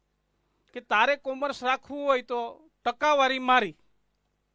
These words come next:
સાયન્સ રાખવું હોય તો ટકાવારી તારી, બોલ તારે શું કરવું? મને કે પપ્પા મારે કોમર્સ જ રાખવું. તો હું કે તમારી મને કે શું અપેક્ષા? હું કે મારી એટલી જ અપેક્ષા,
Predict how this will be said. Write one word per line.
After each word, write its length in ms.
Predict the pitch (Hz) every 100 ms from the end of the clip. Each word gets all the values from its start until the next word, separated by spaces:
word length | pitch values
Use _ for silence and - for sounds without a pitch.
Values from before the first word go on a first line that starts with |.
| _ _ _ _ _ _ _ _ _ _ _ _ _ -
સાયન્સ 420 | - 240 320 -
રાખવું 360 | 277 302 - 302
હોય 160 | 294
તો 60 | 285
ટકાવારી 580 | 277 277 294 269 247 240
તારી, 320 | 269 247 165 - _ _ _ _ _ _ _ _ _ _ _ _ -
બોલ 200 | 233 294
તારે 240 | 269 277
શું 200 | 247 262
કરવું? 360 | 226 240 202 202 _ _ _ _ _ _ _ _ _ _ _ _ -
મને 160 | 240
કે 80 | 269
પપ્પા 280 | 254 254 302
મારે 260 | 254 196 262
કોમર્સ 400 | 277 294 320 302
જ 160 | - 240 202
રાખવું. 340 | 185 - 170
તો 100 | 165
હું 120 | 202 226
કે 140 | 254 254 247 - _ _ -
તમારી 340 | 285 320 320
મને 260 | 294 302 302
કે 140 | 302
શું 240 | - 320
અપેક્ષા? 440 | 285 - 233 - 226
હું 120 | 233
કે 80 | 233 202
મારી 340 | 156 208 285 285
એટલી 260 | 277 285 277
જ 60 |
અપેક્ષા, 580 | 254 - 202 - - 139